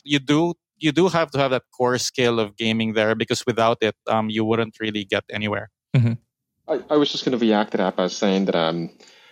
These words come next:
Speaker 3: you know, there's, there's a similar sort of theme called the passion economy, which I think this dovetails really nicely with, and this might take the conversation down another direction, so won't go too deep in this, but just the idea that, uh, you know, the,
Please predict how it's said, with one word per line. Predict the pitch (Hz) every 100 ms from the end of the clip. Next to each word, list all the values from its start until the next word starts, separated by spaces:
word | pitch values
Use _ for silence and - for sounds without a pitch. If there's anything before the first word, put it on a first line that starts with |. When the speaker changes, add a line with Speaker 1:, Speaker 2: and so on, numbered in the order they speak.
| _ -
Speaker 3:
you |
know, | 95
there's, | 95 92 - - -
there's | 107
a | 101
similar | - 139 120 110 104
sort | -
of | 98 -
theme | 117 110 101 92
called | 107 98
the | -
passion | 107 107 - 95
economy, | 87 98 90 85 82 82
which | 98
I | 95
think | 90 92 -
this | 90
dovetails | - 95 95 - 92 92 92
really | 98 92
nicely | 90 92 - 92
with, | 82 87 -
and | 85 90
this | 104 -
might | 98 -
take | - 104
the |
conversation | - 101 87 95 -
down | 95 95
another | 90 92
direction, | 90 87 - 101
so | 90 -
won't | 90 98 - -
go | 98
too | - 104
deep | 95 101
in |
this, | 90 95 87 - - - - -
but | -
just | 104 -
the | 98
idea | 90 87 92 95
that, | 95
uh, | 87 80 80 82 - _ _ - - _ _ -
you |
know, | 92 87 92 -
the, | -